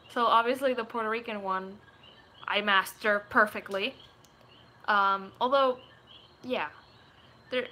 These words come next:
uh, anyway, so there's the Re-, uh, Dominican Republic one, which I just did. Pero tú te crees que yo soy dominicana? Es verdad. Something like that. My, my voice went a little different. I had a nanny when I was a kid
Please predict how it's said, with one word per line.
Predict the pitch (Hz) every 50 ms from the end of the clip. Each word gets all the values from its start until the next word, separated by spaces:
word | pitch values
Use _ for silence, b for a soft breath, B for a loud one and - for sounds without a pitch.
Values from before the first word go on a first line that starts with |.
| -
uh, | - - 254 247 240 -
anyway, | 247 269 262 233 220 196 190 196
so | - - - 233 220 214 208 208 214 - - - - - _ - - -
there's | 233 240 233 240 233 -
the | - 247 233 220
Re-, | 214 208 208 208 - -
uh, | 226 220 208 208
Dominican | 202 220 208 214 226 240 247 247 302 294
Republic | 302 277 277 233 202 185 185 180 180
one, | 185 185 190 202 214
which | 208 196 - 196
I | 185
just | 180 - 180 - -
did. | - 165 151 156 165 175 - _ - - _ _ B B B B B B B
Pero | - -
tú | 440 494 494 508 539
te | 605 622
crees | 622 622 605
que | 523
yo | 494 539 523
soy | 494 523 508 480 466
dominicana? | 453 427 392 359 320 320 302 277 240 226 208 190 180 180 180 - - - - - - - - - - - - - -
Es | - 523 523 539 508
verdad. | 392 339 277 240 214 196 180 175 180 - - _ _ - - - - - - -
Something | - 247 233 208
like | 190 180 180 170
that. | 170 160 165 - - -
My, | 226 226 220
my | 208 214 220 220
voice | 208 202 202 196 190 - - - - 202
went | 196 180 180 175 -
a | 196
little | 190 185 180 175
different. | 175 170 180 B B B B
I | B 269
had | 311 311 349 349
a | 320 294 262 233 - - - -
nanny | 240 240 240 240 233 226 226 233 247 262 277
when | 262 254 226
I | 214 214
was | 208 208
a | 208
kid | - - 226 202 208 220 247